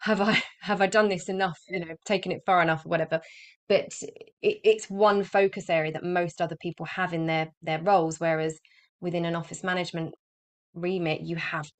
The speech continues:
tens, if not hundreds of focus areas. So when you chuck a project into the mix, especially one that,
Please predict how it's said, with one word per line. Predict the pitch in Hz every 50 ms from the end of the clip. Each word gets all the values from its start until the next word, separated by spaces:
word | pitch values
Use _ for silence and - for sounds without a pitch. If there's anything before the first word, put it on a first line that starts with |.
| _ -
tens, | - - - - - 208 202 190 180 170 170
if | 165 151 -
not | 175 170 165 - - - - - -
hundreds | - 214 240 254 240 226 - 156 - -
of | 139 151 160 - _ _ _ _
focus | _ - - 160 151 156 - 160 - 151
areas. | 151 - 156 156 151 160 - -
So | 165 160
when | 160 170 175 180
you | 180 175 175 - - - - - - _ -
chuck | - - - 240 233 226 - 214
a | 196
project | - - 208 196 - 180 - - - -
into | 170 165 - -
the | 175
mix, | 165 165 156 - - - 185
especially | - - 226 220 - - - 208
one | 185 190 180 175 175 170
that, | 175 175 170 165 - -